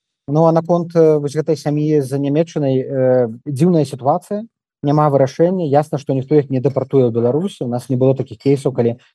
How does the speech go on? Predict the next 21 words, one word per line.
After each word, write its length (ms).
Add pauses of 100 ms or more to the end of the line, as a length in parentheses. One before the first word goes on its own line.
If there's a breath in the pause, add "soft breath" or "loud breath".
сапраўды 480
палітычна 720 (100)
актыўных 540
людзей, 400 (320)
у 80
якіх 240
доказы 420
пераследу, 720 (200)
іх 140
пасылалі 460
там 120
у 60
Беларусь 380
ці 80
Расею. 420 (400)
Э, 280
як 180
правіла, 320
іх 140
павінны, 640 (160)
э, 340